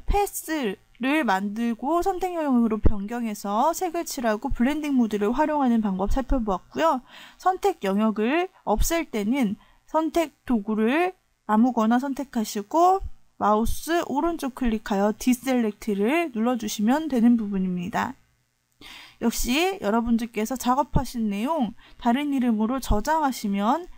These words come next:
되는 부분이겠습니다. 자, 다음 오 번 문제를 살펴보겠습니다. 자, 오 번 문제의 완성본입니다.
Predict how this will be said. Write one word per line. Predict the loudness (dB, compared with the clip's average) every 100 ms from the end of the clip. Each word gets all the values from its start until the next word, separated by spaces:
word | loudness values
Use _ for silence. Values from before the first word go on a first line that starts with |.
| -8
되는 | 0 2 2
부분이겠습니다. | 2 -2 0 0 -2 -6 -10 -8 -6 -6 -6 _ _ _ _ _ _ _ _ _ _ -20 -16
자, | -2 -2
다음 | 2 2 4 2 -2 -4
오 | 0
번 | 4 2
문제를 | 2 -4 -2 -2
살펴보겠습니다. | -2 -2 -2 -4 -6 -6 -6 -4 -4 -4 -8 _ _ _ _ _ _ _ -20 _ _ _ _ _ _ _ _ _ -20 -20 _ _ _ -6
자, | -2 -2
오 | 0 2
번 | 2 2 -4
문제의 | -6 -4 -2 0 0 -4 -2
완성본입니다. | 2 2 2 0 -2 -2 0 0 0 0 0 0